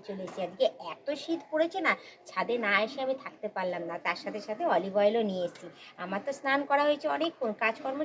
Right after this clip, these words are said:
শেষ করে নিয়েছি, কিন্তু আমার অলিভ অয়েল লাগানো হয়নি। তো চলো আজকে আমি আমার ভালো করে পেটের মধ্যে অলিভ অয়েলটা লাগিয়ে নেবো। কেন বলো তো?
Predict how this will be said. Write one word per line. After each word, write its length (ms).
শেষ 180
করে 120
নিয়েছি, 160
কিন্তু 240
আমার 200
অলিভ 280
অয়েল 160
লাগানো 360
হয়নি। 360
তো 120
চলো 280
আজকে 380
আমি 300
আমার 240
ভালো 420
করে 380
পেটের 360
মধ্যে 340
অলিভ 440
অয়েলটা 300
লাগিয়ে 400
নেবো। 160
কেন 280
বলো 320
তো? 140